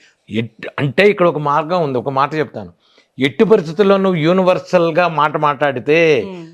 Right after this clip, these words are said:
Speaker 1: లోక కళ్యాణార్థం అన్నావో, అందులో నువ్వు, నీ పిల్లలు, నీ భార్య, నీ చుట్టాలు అందరూ వచ్చేస్తారు.
Speaker 2: మ్మ్.
Speaker 1: ఎందుకనే లోక కళ్యాణార్థం అనాలి? రోజు నేను స్వామివారికి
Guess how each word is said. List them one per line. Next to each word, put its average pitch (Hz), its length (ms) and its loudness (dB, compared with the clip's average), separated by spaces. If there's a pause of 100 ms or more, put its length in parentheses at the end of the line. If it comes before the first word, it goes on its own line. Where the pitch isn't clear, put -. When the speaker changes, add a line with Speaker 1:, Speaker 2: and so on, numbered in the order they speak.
(160)
Speaker 1:
లోక 165 180 4
కళ్యాణార్థం 160 680 0
అన్నావో, 139 460 0
అందులో 131 360 0
నువ్వు, 127 340 -4
నీ 131 160 -6
పిల్లలు, 123 380 -6
నీ 131 160 -8
భార్య, 110 420 -6
నీ 127 100 -10
చుట్టాలు 117 640 -12
అందరూ 113 460 -12
వచ్చేస్తారు. - 640 -18
Speaker 2:
మ్మ్. 170 300 -18 (1800)
Speaker 1:
ఎందుకనే 110 600 -8
లోక 120 240 -4
కళ్యాణార్థం 131 720 -6
అనాలి? 107 300 -8
రోజు 131 340 -4
నేను 151 200 -6
స్వామివారికి 131 560 -8